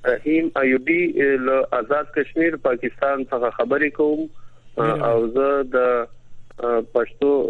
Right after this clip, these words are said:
Speaker 1: رادیو سره ټولو کتونکو، اوریدونکو ته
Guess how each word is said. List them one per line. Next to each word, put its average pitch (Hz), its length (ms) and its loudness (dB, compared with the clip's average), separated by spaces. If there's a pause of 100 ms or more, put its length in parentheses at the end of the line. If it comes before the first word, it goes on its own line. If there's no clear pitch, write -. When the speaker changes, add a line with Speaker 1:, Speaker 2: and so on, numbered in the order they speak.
(120)
Speaker 1:
رادیو 120 380 0
سره 127 360 0
ټولو 147 600 2
کتونکو، 135 560 0 (140)
اوریدونکو 113 640 2
ته 120 280 0